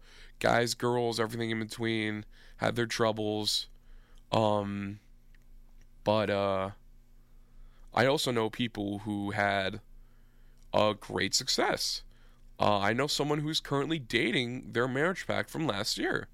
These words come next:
And I think that I wish it happened more like that.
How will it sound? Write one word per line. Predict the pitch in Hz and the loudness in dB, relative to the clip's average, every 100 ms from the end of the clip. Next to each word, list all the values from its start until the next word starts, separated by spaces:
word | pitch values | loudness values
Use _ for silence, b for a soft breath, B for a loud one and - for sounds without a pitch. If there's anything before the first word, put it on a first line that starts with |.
| b b b b b b b b b - | b b b b b b b b b 0
And | 107 123 135 - | 2 2 0 -4
I | - - | 0 0
think | 349 - 98 143 - - - - - - | 0 -4 -4 -6 -12 -20 -20 -20 -20 -2
that | 90 92 113 - - - - - - - - - - - - - - - - - - - - - - | 0 2 0 -2 -16 -20 -20 -20 -20 -20 -20 -20 -20 -20 -20 -20 -20 -20 -20 -20 -20 -20 -20 -2 2
I | |
wish | 127 113 185 - - - - - - - | 2 2 2 -2 -4 -14 -18 -20 -20 0
it | 143 | 2
happened | 147 135 160 175 | 4 2 0 -4
more | 175 311 | -2 -2
like | 320 117 | 0 -2
that. | - 80 | -4 -10